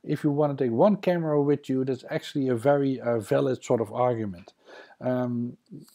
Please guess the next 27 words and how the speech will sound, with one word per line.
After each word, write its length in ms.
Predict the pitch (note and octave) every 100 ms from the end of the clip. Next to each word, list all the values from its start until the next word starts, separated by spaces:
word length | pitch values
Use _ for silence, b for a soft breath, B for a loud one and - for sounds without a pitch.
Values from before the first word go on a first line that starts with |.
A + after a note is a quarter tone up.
| _ - -
because 300 | E3+ D#3+ D3+
you 60 | D#3
can 220 | E3+ D#3
kind 320 | - F3 F3
of 180 | D#3 -
put 160 | E3+ E3
it 120 | D3+
in 260 | D3 D3+
sort 300 | C#3 - C#3+
of 140 | C3 -
shooting 440 | - A3+ G3+ F3+
mode 240 | E3+ E3 D#3+
for 180 | C#3
birds 600 | A2+ C#3 E3 D#3 - -
or 280 | B2 B2 B2+
for, 380 | A#2+ B2+ A#2 A2+ b b b b
uh, 60 |
uh, 680 | A#2 A2+ A2 G#2+ A2+ A2 G2+ G2+ _ -
uh, 60 | A2 A2 G#2+ A2 - - D3+ -
wildlife 880 | B2+ D3 E3 D#3+ D3 D3 C#3+ D3 -
or 320 | B2 A#2 A2
for, 580 | - A#2+ A#2 A2 A2 G#2 b b b -
um, 880 | A2 A2 G#2+ G#2+ G#2+ G#2+ G#2+ G#2 G#2 - _ - _ -
air 200 | D#3+ E3+
show, 440 | - E3+ D#3 D3+
uh, 420 | C#3+ C#3+ C3+ C3+
photography. 800 | A#2 - D3+ C#3+ C#3 - C3+ C3